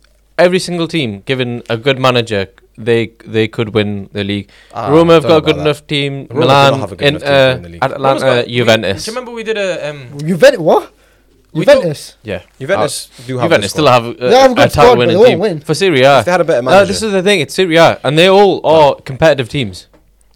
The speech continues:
Speaker 2: Yeah. It's an open league for
Speaker 4: I'll
Speaker 2: sure,
Speaker 4: say,
Speaker 2: isn't it?
Speaker 1: It's an open league.
Speaker 4: I, I'll say the squad's good enough to win, but will they win? No.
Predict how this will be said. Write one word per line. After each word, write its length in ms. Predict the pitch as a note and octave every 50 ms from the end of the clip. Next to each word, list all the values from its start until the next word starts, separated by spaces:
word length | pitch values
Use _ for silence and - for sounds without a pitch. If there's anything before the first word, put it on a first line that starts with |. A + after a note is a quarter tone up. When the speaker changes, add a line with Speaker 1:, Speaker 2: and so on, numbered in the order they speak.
| _ _
Speaker 2:
Yeah. 200 | - C3 B2+ B2 A#2 _ _ _ _ - B2+
It's 120 | - E3
an 80 | E3+ F3+
open 200 | F3+ - C3+ A#2+
league 140 | B2+ B2+ - -
for 60 | F#3
Speaker 4:
I'll 140 | G#3+ A#3+ G#3+
Speaker 2:
sure, 100 | A3 C4
Speaker 4:
say, 100 | C4+ B3
Speaker 2:
isn't 120 | G#3 -
it? 20 | C#3+
Speaker 1:
It's 120 | - -
an 60 | F#3
open 240 | F#3+ F#3+ F#3 D#3 C#3+
league. 200 | D3+ C#3+ A#2 - _ _ -
Speaker 4:
I, 60 | - _ _ _ _ _ _ -
I'll 220 | F3+ F3+ G#3 G3+
say 480 | - A3 G3+ F#3 F3+ F3 F3 F3 F3 _ _ _ _ _ -
the 80 | E3+
squad's 300 | D3+ - - - A3 E3
good 100 | D3+ F#3
enough 160 | E3 D#3 D3 -
to 60 | D#3
win, 240 | D#3+ D#3+ D#3 D3+ C#3
but 140 | D3+ D3+ D#3
will 140 | E3 D#3+ D#3
they 60 | D#3+
win? 280 | D#3 E3 D3+ C3+ B2+
No. 240 | C3 C3+ C3+ B2+ _